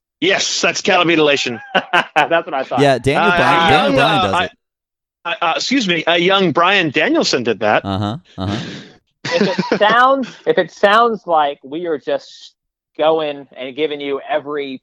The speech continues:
Speaker 2: high spot of the match, the reality is, is that it's so fast-paced the second half of this match. This is what's happening. These are all back-to-back-to-back.
Speaker 3: When tags go out the window,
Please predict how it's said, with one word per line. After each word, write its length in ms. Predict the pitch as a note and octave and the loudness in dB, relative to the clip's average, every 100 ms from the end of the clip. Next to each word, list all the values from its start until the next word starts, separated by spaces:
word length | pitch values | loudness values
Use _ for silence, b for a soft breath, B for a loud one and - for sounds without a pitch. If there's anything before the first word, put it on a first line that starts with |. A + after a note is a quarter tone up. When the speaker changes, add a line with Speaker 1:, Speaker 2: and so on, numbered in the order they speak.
| _ _ _ | _ _ _
Speaker 2:
high 340 | - C#3 D3+ | -8 -2 -2
spot 320 | D3+ D3 B2 A#2+ | -2 -2 -2 -4
of 60 | |
the 60 | A#2 | -6
match, 380 | C#3 C3+ - _ _ _ - | -6 -6 -8 _ _ _ -8
the 100 | D3 | -6
reality 580 | D3 D#3+ A3 F#3 C3+ A#2 | -4 -2 -2 -2 -6 -8
is, 280 | A2+ A2+ C3 | -10 -12 -14
is 160 | C3+ | -8
that 260 | C#3+ B2 A#2 _ - | -2 -2 -4 _ -6
it's 220 | D3+ D3+ _ _ | -6 -6 _ _
so 300 | - E3+ G#3 | 0 0 2
fast-paced 580 | F3+ D3 - D#3 D#3+ | 0 -2 -4 -8 -8
the 60 | C#3 | -8
second 200 | D3 C#3 | -8 -6
half 100 | C3 | -8
of 40 | A#2 | -8
this 160 | A2 | -10
match. 340 | C#3+ C#3 - - _ _ _ _ _ - | -6 -6 -8 -20 _ _ _ _ _ -8
This 180 | F#3 A3 | -6 -4
is 80 | |
what's 160 | E3 - | -4 -2
happening. 460 | - F3+ - G#2 G#2+ | -2 -2 -4 -12 -10
These 180 | F#3 | -4
are 100 | G#3 | 2
all 120 | F#3+ D3 | 2 2
back-to-back-to-back. 1120 | D3 F#3 - D#3 D3+ E3 - C3 D3 F#3 - | -2 -4 -8 -4 -2 -2 -6 -8 -6 -8 -6
Speaker 3:
When 160 | C3 C3+ | -4 -2
tags 380 | D#3 D#3+ F3+ | -2 -2 -4
go 160 | - C3 | -2 0
out 180 | B2+ B2 | 0 0
the 80 | A2+ | 0
window, 560 | C#3 C#3+ F#2+ F2+ F#2+ | 0 0 0 0 -2